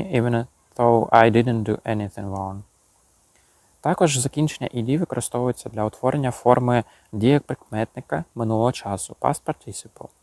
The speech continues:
тобто третя форма дієслова, для правильних дієслів. В цьому випадку вона збігається з формою past simple. Дієприкметник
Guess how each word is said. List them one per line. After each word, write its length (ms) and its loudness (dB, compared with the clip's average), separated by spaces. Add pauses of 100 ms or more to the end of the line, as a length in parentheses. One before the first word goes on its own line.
тобто 300 -10
третя 340 2
форма 340 0
дієслова, 540 -4 (560)
для 160 4
правильних 440 0 (200)
дієслів. 500 -8 (500)
В 40 -20
цьому 280 2
випадку 460 0
вона 280 4
збігається 480 -4
з 40 -12
формою 480 -4
past 360 2
simple. 540 -6 (680)
Дієприкметник 680 -2